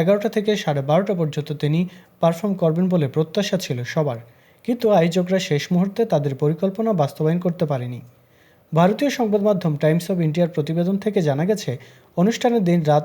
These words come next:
আটটা থেকে দর্শকরা আসতে থাকেন। এ সময় পুলিশের একটি দলের দেখা মেলে। অনুষ্ঠানটি যাতে না হয়, এই জন্য প্রায়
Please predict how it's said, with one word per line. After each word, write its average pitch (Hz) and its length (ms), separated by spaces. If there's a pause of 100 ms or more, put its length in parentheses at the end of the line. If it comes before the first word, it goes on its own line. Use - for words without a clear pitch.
(160)
আটটা 180 200
থেকে 190 260
দর্শকরা 139 460
আসতে 143 220
থাকেন। - 300 (600)
এ 185 120
সময় 247 260
পুলিশের 196 420 (180)
একটি 160 180
দলের 156 360
দেখা 156 220
মেলে। 123 240 (400)
অনুষ্ঠানটি 202 420
যাতে 156 260
না 131 200
হয়, 196 160 (360)
এই 190 100
জন্য 240 180
প্রায় 190 260